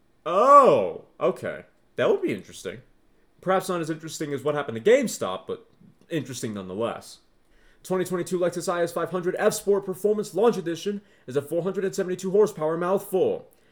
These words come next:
Production will be limited to five hundred units, and each features unique touches inside and out. Porsche says nine eleven will be its last car to get an electric drivetrain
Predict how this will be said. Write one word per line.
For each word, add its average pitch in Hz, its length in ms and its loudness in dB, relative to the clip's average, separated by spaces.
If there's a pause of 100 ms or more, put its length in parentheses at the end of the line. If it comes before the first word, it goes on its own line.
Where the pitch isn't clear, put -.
(200)
Production 156 320 -2
will 156 80 -4
be 139 100 -8
limited 151 300 -4
to 156 80 -10
five 151 220 -4
hundred 143 280 -12
units, 190 300 -2
and 147 160 -8
each 160 260 -12
features 156 500 -12
unique 131 300 -12
touches 185 380 -8
inside 131 440 -10
and 127 220 -6
out. 135 400 -4 (420)
Porsche 151 280 -2
says 143 260 0
nine 139 160 -6
eleven 135 300 -6
will 131 80 -8
be 135 100 -6
its 120 140 -12
last 139 340 -4
car 165 240 -4
to 147 60 -4
get 143 160 -2
an 143 60 -8
electric 135 340 -10
drivetrain 151 500 -4